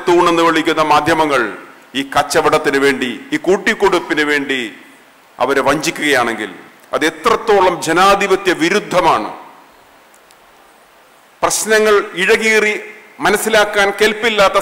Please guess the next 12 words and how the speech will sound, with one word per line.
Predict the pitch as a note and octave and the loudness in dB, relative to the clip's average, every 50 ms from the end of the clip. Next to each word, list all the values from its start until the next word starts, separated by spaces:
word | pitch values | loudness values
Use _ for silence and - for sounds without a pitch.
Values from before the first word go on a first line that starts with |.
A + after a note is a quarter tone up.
| - - | 0 2
സാധാരണക്കാരനെ | F#3 F#3 F#3+ G3+ G3 G3 G3 G3 F#3+ G3 F#3 F#3 F3+ F3+ F3+ E3 C#3+ A2+ - - - - - - C#3 F#3 | 2 2 4 4 4 4 4 2 2 2 2 4 4 2 2 0 -2 -2 -4 -8 -16 -20 -8 -4 -2 -2
എത്ര | F#3+ - - A#3 A#3+ G#3+ | 0 0 0 2 4 4
വലിയ | G#3 G#3 A3 A#3 A3 G3+ F#3+ | 4 4 4 4 4 4 6
അളവിലാണ് | G3 G3+ G#3 G#3 G3+ F#3+ F#3 F3+ F3 E3+ E3+ | 4 4 4 4 4 4 4 4 4 4 4
അവർ | E3 E3+ E3 - | 4 2 2 0
തെറ്റിദ്ധരിപ്പിക്കുന്നത്, | F3 E3+ F3 F3+ E3 F#3 F3 F3 E3+ E3+ E3 C#3+ D#3 D3+ C#3+ C#3 A#2+ A2 G2 - - - - - - _ - - - - C#3+ F3+ | -2 -4 -4 -2 2 4 4 4 2 0 -4 -4 -2 -2 0 -2 -2 -2 -6 -8 -12 -20 -20 -20 -20 _ -20 -20 -8 -2 0 0
എങ്ങനെയാണ് | F#3+ G#3+ A3+ G#3 G3+ F#3+ F#3 F3+ F3 | 2 2 2 4 4 4 4 2 2
ഒരു | E3 E3 D3+ | 0 0 0
ജനതയെ | D#3+ E3+ D#3+ D#3 D3+ D#3+ D#3 D#3 D3+ D3+ | 0 0 0 0 0 2 2 2 2 2
മാധ്യമങ്ങൾ | D3 D3 D3 D3+ C#3+ D3 C#3+ D3 C#3 C#3 | 2 2 0 -2 -2 -2 -2 0 0 0
വഞ്ചിക്കുന്നത് | C3+ C#3 C3+ C3+ C#3 C#3 D3 C#3 B2 B2 A2 A2+ G#2 - - - - - - C3 C3 | 0 0 -2 -6 -6 -6 -6 -4 -4 -2 -2 -4 -4 -6 -10 -18 -20 -16 -6 -4 -4
എന്നവർ | B2+ C3+ C3 C3 C3 | -2 0 0 0 -2